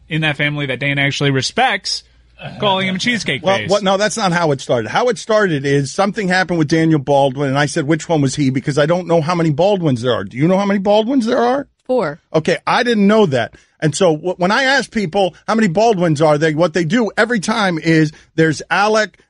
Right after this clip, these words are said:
Speaker 2: there's Billy, there's Steven, and, and that's where Daniel resides.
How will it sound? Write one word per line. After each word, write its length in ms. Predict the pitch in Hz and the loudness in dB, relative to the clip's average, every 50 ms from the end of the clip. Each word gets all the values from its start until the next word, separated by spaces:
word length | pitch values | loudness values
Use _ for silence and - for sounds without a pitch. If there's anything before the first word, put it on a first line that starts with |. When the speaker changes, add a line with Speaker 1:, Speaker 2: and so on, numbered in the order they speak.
| _ _ | _ _
Speaker 2:
there's 320 | 165 180 175 165 156 131 | 0 2 2 2 0 0
Billy, 640 | 120 110 - - 202 202 190 185 170 160 160 165 156 _ _ _ _ | -4 -4 -2 2 2 4 4 2 2 2 0 -2 -6 _ _ _ _
there's 240 | - 170 170 156 - - | 0 2 2 2 0 -4
Steven, 580 | - - 208 214 196 147 147 143 135 135 127 - _ _ _ _ _ _ | -4 0 2 2 2 2 2 0 0 -2 -4 -8 _ _ _ _ _ _
and, 1200 | 156 170 175 175 175 175 170 165 165 165 165 160 160 160 160 160 160 160 156 160 156 139 151 - - _ _ _ _ _ _ - | 0 2 2 2 2 2 2 2 2 2 2 2 2 2 2 2 2 2 2 2 2 0 -2 -4 -6 _ _ _ _ _ _ -2
and 140 | 143 151 | 0 2
that's 240 | 165 175 180 165 - | 2 2 0 0 0
where 100 | 202 185 | 0 0
Daniel 380 | 147 156 156 147 143 139 120 107 | 2 2 2 2 0 -2 -4 -6
resides. 540 | 113 107 - - - - - _ _ _ | -8 -10 -12 -14 -14 -16 -20 _ _ _